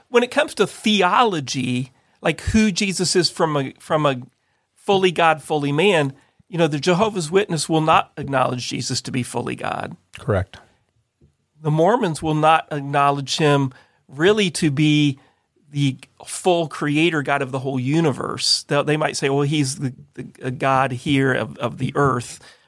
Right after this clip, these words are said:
Speaker 1: But they're, when you start asking about the bigger creational things, you know, they, they struggle,
Speaker 2: Right.
Speaker 1: right?
Speaker 2: Yeah.
Speaker 1: And so, um, in, in that sense, but then, but then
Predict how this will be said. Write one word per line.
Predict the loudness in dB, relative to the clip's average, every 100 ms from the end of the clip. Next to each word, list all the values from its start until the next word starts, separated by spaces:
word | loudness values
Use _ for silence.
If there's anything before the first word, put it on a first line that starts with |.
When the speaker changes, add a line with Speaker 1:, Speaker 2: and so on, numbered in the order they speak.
| -6
Speaker 1:
But | -2
they're, | 0 0 0
when | -2 -2
you | 0 0
start | 2 2
asking | 2 -2
about | -2 -2
the | -2
bigger | -2 0 2 0 -2
creational | -2 0 0 -2 -6
things, | -4 0 0 0 -2 -6 -16 -20 -10
you | -2
know, | 0 0 -2 -10 -20 _ _ -20 _ -4
they, | -2 0
they | 0 0
struggle, | 2 4 2 0 -14
Speaker 2:
Right. | -4 2 2 4
Speaker 1:
right? | 4 2 0
Speaker 2:
Yeah. | 0 2 2
Speaker 1:
And | 2 2
so, | 2 4 4 2 -8 -6
um, | 0 2 2 -2 _ -8 0
in, | 0 0 -4
in | -4 2
that | 2 2
sense, | -4 -6 -8 -10 -14 _ _ -2
but | -2 2
then, | 0 0 -6 -2
but | 0
then | 0